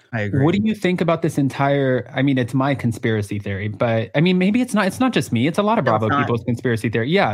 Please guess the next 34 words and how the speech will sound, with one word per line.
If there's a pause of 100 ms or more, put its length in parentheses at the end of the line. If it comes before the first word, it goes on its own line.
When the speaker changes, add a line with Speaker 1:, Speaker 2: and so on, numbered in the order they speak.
Speaker 2:
it's
a
lot
of
people.
So
I,
I
can't
take
the
credit
for
that,
but (300)
what
are
Speaker 3:
For
Speaker 2:
your
Speaker 3:
sure.
Speaker 2:
thoughts (120)
about
a
potential (540)
L
V
P
return,
would
you
be
satisfied
with
that?